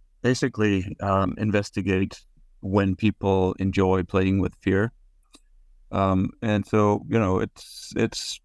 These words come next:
it's related to the work I did in the book, Why Horror Seduces, because that book is an attempt to understand why people are attracted to horror movies and scary books and so on.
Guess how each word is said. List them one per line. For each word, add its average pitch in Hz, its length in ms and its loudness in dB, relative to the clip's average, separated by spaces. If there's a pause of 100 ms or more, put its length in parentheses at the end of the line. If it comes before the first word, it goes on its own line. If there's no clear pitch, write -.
it's - 520 -4 (100)
related 127 480 2
to - 100 -2
the 95 160 0
work 101 260 0
I 95 120 2
did 98 340 0
in 92 200 0
the 92 100 -2
book, 92 320 0
Why 98 220 -2
Horror 95 260 -2
Seduces, 95 540 -4
because - 520 -2
that 120 220 0
book 101 200 -2
is - 140 -4
an 90 80 2
attempt 95 400 -2
to 92 140 0
understand 92 720 -2 (720)
why 95 180 2
people 95 320 0
are 95 80 2
attracted - 460 -2
to - 120 -6
horror 98 240 2
movies 92 600 0
and 87 200 0
scary 95 340 2
books 90 340 -2
and 90 120 -4
so - 140 -8
on. - 320 -4